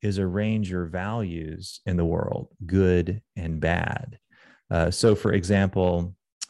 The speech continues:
what is more good in the world, a baby or a technical improvement? Well, they're both good, for crying out loud. But for you, one of them is slightly more good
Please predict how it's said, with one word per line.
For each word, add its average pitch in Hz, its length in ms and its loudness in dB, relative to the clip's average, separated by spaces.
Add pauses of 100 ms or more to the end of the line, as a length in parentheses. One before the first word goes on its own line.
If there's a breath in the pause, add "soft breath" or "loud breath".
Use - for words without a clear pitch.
(160)
what 117 340 2
is 104 420 0 (120)
more 113 640 -2 (100)
good 101 640 -2 (120)
in 95 180 -4
the 92 120 -2
world, 85 520 -4 (120)
a 87 100 -2
baby 90 600 2 (380 soft breath)
or 101 160 2
a 98 160 0
technical 95 960 -2
improvement? - 840 -4 (400)
Well, 127 160 4
they're 151 120 6
both 175 420 6
good, 95 240 4
for 101 100 -2
crying 92 360 0
out 85 160 -4
loud. 78 280 -6
But 101 140 -4
for - 160 -4
you, 143 800 2
one 156 380 0
of 143 160 0
them 117 320 -2
is 123 220 -6
slightly 156 1160 0
more 180 540 2
good 107 600 -2